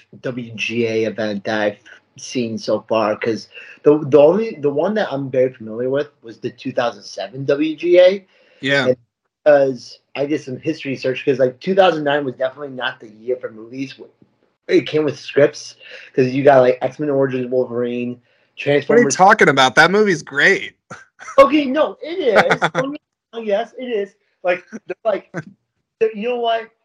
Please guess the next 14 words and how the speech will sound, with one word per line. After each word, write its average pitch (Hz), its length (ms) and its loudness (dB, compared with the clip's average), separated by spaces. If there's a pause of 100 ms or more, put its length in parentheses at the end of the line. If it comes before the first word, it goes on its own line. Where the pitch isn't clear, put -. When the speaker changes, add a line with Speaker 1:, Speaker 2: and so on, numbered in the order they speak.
(500)
Speaker 1:
They're 190 220 -2
movies 220 520 -8
that 196 280 -4 (140)
I, 170 520 -6
they're 156 240 -6
guilty 170 320 -10
pleasures 131 440 -6
of 110 100 -16
mine. 98 100 -20 (240)
Like, 131 180 -14
I, 165 320 6 (120)
I 170 140 -4
enjoy 156 560 -4
them, 202 240 -8